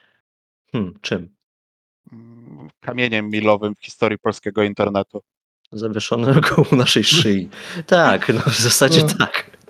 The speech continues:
Speaker 2: Dokładnie tak. To będzie taki wielki kamień milowy, który nas wszystkich utopi. Ale przy-,
Speaker 1: Mm.
Speaker 2: ile będzie przy tym zabawy i może ktoś się dowie o jakichś fajnych tych
Speaker 1: Tak, no, na pewno to,
Speaker 2: rzeczach.
Speaker 1: co chcę powiedzieć, no, to, że właśnie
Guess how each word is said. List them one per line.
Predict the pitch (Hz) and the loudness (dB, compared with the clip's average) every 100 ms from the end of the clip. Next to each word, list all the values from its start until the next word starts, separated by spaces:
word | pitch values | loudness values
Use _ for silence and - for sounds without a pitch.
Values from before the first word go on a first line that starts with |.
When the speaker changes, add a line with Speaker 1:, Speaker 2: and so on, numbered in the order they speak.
| _ - - - - - - | _ -20 -18 -18 -20 -20 -4
Speaker 2:
Dokładnie | 143 - 131 127 117 | -4 2 2 2 0
tak. | 113 - | -2 -6
To | 110 | -4
będzie | 117 | -4
taki | 113 - 113 | -6 -18 2
wielki | 131 - - | 2 2 0
kamień | 113 107 104 | 0 2 -2
milowy, | 101 104 101 | 2 2 0
który | - - 101 | -6 -4 -2
nas | 101 - | -2 -6
wszystkich | - - - | -8 -8 -8
utopi. | 107 101 - 95 - - - _ _ _ | -2 -2 -2 -10 -12 -20 -20 _ _ _
Ale | - 139 160 | 2 4 4
przy-, | - 131 | 0 0
Speaker 1:
Mm. | 120 | 0
Speaker 2:
ile | 117 | 2
będzie | 110 110 | 0 -2
przy | - - | -4 -6
tym | 104 | -8
zabawy | 87 90 101 113 101 101 | -6 -2 -2 0 -4 -6
i | 123 | -6
może | 113 101 | -6 -6
ktoś | - - | -10 -6
się | 113 | -4
dowie | 101 104 104 98 | -4 -2 0 2
o | 98 | 0
jakichś | - - | -4 -10
fajnych | - 101 98 - | -2 -2 -2 -10
tych | 104 - _ - _ _ _ _ _ _ | -12 -12 _ -20 _ _ _ _ _ _
Speaker 1:
Tak, | 277 170 165 | 0 0 0
no, | 170 | -2
na | |
pewno | 180 185 | 0 0
to, | |
Speaker 2:
rzeczach. | 175 190 - | 0 -2 -2
Speaker 1:
co | |
chcę | 160 151 | -6 -4
powiedzieć, | 185 185 147 | -2 -2 -2
no, | 139 | -4
to, | 131 131 | -2 0
że | 131 | 0
właśnie | 127 127 131 123 | 0 0 -2 -4